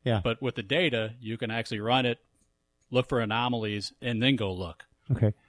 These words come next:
Speaker 1: Great explanation. I've got a really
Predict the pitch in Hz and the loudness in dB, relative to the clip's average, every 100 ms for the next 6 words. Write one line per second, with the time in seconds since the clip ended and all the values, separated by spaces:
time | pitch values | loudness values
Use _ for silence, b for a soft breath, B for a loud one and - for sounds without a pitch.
0 | B B B 135 131 135 - 139 120 110 | B B B 0 2 0 -2 -2 0 0
1 | 135 131 127 - 117 113 110 101 104 117 | 0 -2 -4 -8 -4 -2 -2 -2 2 4
2 | 120 120 123 131 | 4 2 0 -4